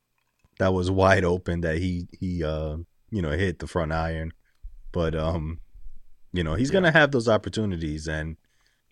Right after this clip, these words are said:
Speaker 1: and just like, um, you know, they, they had him mic'd up, and you could hear him telling Obi, "Hey, if you're open, take those shots, take those shots."
Speaker 2: Yeah.
Speaker 1: He has to listen to that same, uh, advice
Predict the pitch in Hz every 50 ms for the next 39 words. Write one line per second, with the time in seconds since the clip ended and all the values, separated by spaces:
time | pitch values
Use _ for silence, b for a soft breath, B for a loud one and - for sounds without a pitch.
0 | _ - 95 90 85 107 120 117 - 135 127 117 117 113 - 107 104 104 101 95
1 | 95 95 95 98 92 87 80 87 92 87 - - 95 87 98 98 95 92 90 90
2 | 95 95 92 - - - 104 101 - 90 85 85 85 82 - 82 76 - 98 90
3 | 87 85 80 - 101 95 92 92 90 92 95 98 90 87 80 95 117 120 110 98
4 | 95 92 87 85 101 95 78 110 123 127 - 107 107 - 113 107 110 107 107 113
5 | 113 - - 139 131 123 127 - - - 104 104 - 120 123 120 - - 147 135
6 | 110 98 - - b b b b b b b - - - - - _ - 107 101
7 | 101 101 95 - - 98 92 98 101 - - 98 - - 110 104 98 98 90 87
8 | - - 113 107 104 107 104 101 101 101 101 95 92 92 - 101 101 92 85 92
9 | 104 104 98 87 - - -